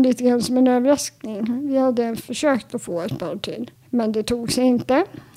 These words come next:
Då tänkte vi att nej, okej, men vi har ett barn och vi, vi är nöjda med det. Så vi startar företag. Vi startade Atlas Assistans då ihop med Stefan och Susanne. Och sen några månader senare så var jag gravid,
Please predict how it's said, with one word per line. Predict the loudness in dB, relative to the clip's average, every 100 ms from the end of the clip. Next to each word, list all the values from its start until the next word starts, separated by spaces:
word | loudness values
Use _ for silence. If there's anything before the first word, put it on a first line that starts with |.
| -14
Då | -6
tänkte | -4 -4 -4
vi |
att | -6
nej, | -2 2 2
okej, | 0 -6 -4
men | -2 -2 -2
vi | 0
har | 0 0
ett | -2 -8 -8
barn | -6 -6
och | -4
vi, | -4 -2
vi | 4 6
är |
nöjda | 6 2 -2 0
med | 0
det. | -4 -8 -8 -18 -20
Så | -4
vi | -4
startar | -2 -4 -4 -4 -6 -6 -10 -8
företag. | -6 -2 0 0
Vi | -2
startade | -6 -8 -8 -10 -10
Atlas | -10 -12 -10
Assistans | -10 -10 -10 -10 -10 -10 -12 -18 -20 -20 -20 _
då | -8 -8 -6
ihop | -6 -6 -10
med | -12 -12 -16 -20
Stefan | -14 -12 -10 -10 -10
och | -10
Susanne. | -10 -8 -6 -6 -8 -18
Och | -12 -8
sen | -4 -2 -2 -4 -6
några | 0 4
månader | 6 6 2 0
senare | -4 -4 -4 -4
så | -6 -8
var |
jag | -6
gravid, | -4 -2 -2